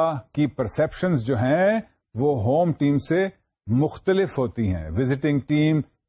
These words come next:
اپنے تصور میں، اپنے ادراک میں جانتی ہیں، سمجھتی ہیں کہ جو ہوم کراؤڈ ہے وہ ان کے لیے سپورٹیو نہیں ہے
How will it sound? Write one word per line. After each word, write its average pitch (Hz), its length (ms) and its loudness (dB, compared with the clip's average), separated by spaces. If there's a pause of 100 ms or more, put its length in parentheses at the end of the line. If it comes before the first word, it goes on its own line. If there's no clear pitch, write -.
(320)
اپنے 151 400 2
تصور 135 460 -2 (120)
میں، 147 200 2
اپنے 139 400 0
ادراک 127 480 0
میں 139 240 2 (160)
جانتی 151 460 0
ہیں، 156 180 4 (140)
سمجھتی 156 500 0
ہیں 147 200 4 (1120)
کہ 147 100 2
جو 143 140 0 (120)
ہوم 170 280 2
کراؤڈ 143 380 0
ہے 143 240 2 (380)
وہ 151 120 2 (140)
ان 160 140 2 (100)
کے 143 120 2
لیے 143 320 2
سپورٹیو 131 680 -2
نہیں 160 580 4
ہے 98 180 0